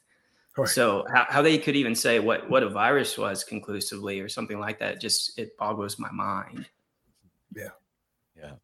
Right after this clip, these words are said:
Speaker 3: And it is, it's, i-, if you go back and you have to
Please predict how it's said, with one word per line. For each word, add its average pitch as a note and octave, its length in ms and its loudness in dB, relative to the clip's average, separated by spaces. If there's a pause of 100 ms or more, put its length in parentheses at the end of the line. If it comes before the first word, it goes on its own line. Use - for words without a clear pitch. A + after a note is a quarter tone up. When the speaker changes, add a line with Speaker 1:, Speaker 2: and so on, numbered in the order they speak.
(640)
Speaker 3:
And F#2+ 140 -6
it F#2 80 -2
is, F#2+ 200 -2
it's, F2 340 -8 (220)
i-, F#2 180 -12
if - 240 -12
you F#2 300 -2 (720)
go A2+ 180 6
back G#2 300 8
and F#2 120 0
you F#2+ 80 2
have G2+ 100 -2
to E2+ 180 -4